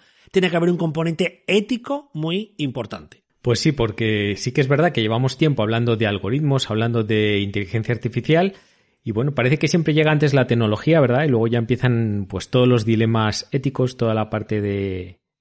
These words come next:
Speaker 2: ética, incluso la regulación en la normativa, que, que viene, eh, siempre un poquito a rebufo, ¿no? Y en este caso también, pero es que en la parte de inteligencia artificial, eh, ya hemos hablado, pues, de muchas aplicaciones y de cosas que ya están en la,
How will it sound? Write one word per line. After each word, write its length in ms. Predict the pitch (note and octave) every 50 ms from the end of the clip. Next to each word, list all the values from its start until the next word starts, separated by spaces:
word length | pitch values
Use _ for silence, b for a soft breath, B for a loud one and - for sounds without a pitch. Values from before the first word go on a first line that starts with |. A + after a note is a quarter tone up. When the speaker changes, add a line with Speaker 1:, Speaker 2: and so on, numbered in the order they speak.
| _ _
Speaker 2:
ética, 480 | - B2 A2 B2 A#2+ - A#2+ A#2+ A#2+
incluso 380 | A2+ G#2 G2 G#2 G2 - - A2+
la 160 | G#2 G2 G2
regulación 800 | - F#2+ F2+ F#2 G2 F#2+ F2 E2+ - - B2 C3 B2+ B2+ B2+ B2
en 160 | A#2 A2 A2
la 100 | G#2+ G#2
normativa, 680 | G#2 G#2+ G2+ G2 G2+ G2 G2 - A2+ B2 D#3 E3 D#3
que, 520 | - - G2 F#2+ F#2 F2+ F#2 - _ - - -
que 120 | - G2
viene, 260 | G2 G2+ G#2 A#2+ A#2+ A#2+ B2+
eh, 240 | B2+ B2 A#2 A2+ G#2+
siempre 300 | - B2+ A#2+ A2+ B2+ A#2
un 60 | A2
poquito 340 | A#2+ A2 A2+ A2 - C#3 B2+
a 60 | A#2+
rebufo, 480 | G#2+ G2+ F#2 A2 B2+ B2+ - - -
¿no? 180 | F#2 G#2+ A#2+ B2+
Y 40 | B2
en 100 | G#2+ G2+
este 180 | G2 - -
caso 400 | - A#2+ A2 - - B2+ B2+ B2+ b b b b b b b b b b b b b
también, 420 | - A2 G#2 G#2+ B2+ D3+ E3 - -
pero 140 | - A2 A2
es 100 | G#2+ -
que 100 | - B2
en 40 | A#2+
la 160 | A#2+ A2 -
parte 400 | - B2 B2 - - C3 B2+ B2
de 200 | A#2 B2 A#2+ A#2+
inteligencia 440 | A#2 A2 A#2 G#2+ - A#2+ A#2 - B2+
artificial, 600 | B2 - C#3 B2+ - B2 B2+ B2+ C#3+ F3 G#3 -
eh, 560 | - B2+ A2+ G#2+ G2+ G2+ G2 F#2+ F#2 F#2 F#2 G2
ya 120 | F#2+ A2
hemos 240 | A2+ A#2+ B2 B2+ -
hablado, 420 | C3 A#2 A#2+ A#2+ C3 E3+ - _ _ _ _
pues, 160 | - G#2 G2 -
de 60 | G2
muchas 680 | G2 G#2+ G#2 - C#3+ C3+ A#2 G#2+ G2+ F#2+ - - -
aplicaciones 840 | G#2 - G#2+ - A2+ G#2 G#2+ G2 - B2+ C#3 D3+ D#3+ D#3+ D3+ - - A#2
y 80 | G#2
de 340 | G2 F#2+ F2+ F2+ F2+ F2+ E2+
cosas 300 | - G#2+ G#2+ - C#3+ -
que 120 | - D3
ya 120 | C3 D3+ D#3+
están 320 | - - D3 F3 G3 D#3
en 100 | A2+ G#2+
la, 420 | G#2+ G2+ G2+ G2 G2 F#2+ F#2+ F#2